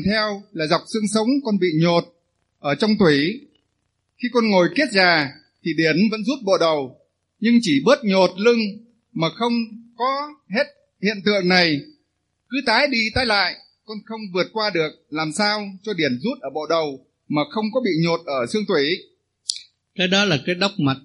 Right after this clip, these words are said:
Speaker 2: nó s-, s-, bắt đầu sắp mở, mình phải làm Pháp Luân tiếp tục. Pháp Luân luôn, luôn luôn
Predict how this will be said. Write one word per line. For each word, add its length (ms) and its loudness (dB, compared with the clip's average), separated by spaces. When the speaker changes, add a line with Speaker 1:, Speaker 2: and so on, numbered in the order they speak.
Speaker 2:
nó 220 -10
s-, 480 -2
s-, 380 -12
bắt 200 0
đầu 240 -2
sắp 240 -2
mở, 360 -2
mình 260 -2
phải 80 -2
làm 240 -2
Pháp 140 -2
Luân 160 0
tiếp 280 4
tục. 120 2
Pháp 160 -4
Luân 160 0
luôn, 160 4
luôn 280 0
luôn 140 4